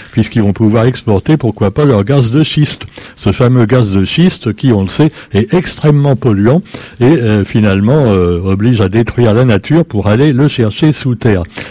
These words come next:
Alors cela dit, eh bien, l'Europe préférera-t-elle acheter du gaz de schiste américain,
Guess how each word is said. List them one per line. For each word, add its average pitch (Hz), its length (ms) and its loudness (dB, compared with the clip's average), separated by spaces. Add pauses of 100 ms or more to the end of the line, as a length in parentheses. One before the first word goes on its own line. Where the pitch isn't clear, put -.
Alors 117 200 2
cela 147 280 2
dit, 165 200 -2 (340)
eh 110 100 2
bien, 107 560 0
l'Europe 107 480 0 (340)
préférera-t-elle 117 680 0
acheter 120 320 0
du 92 120 -4
gaz 107 320 -4
de 110 160 2
schiste - 380 -4
américain, 117 600 2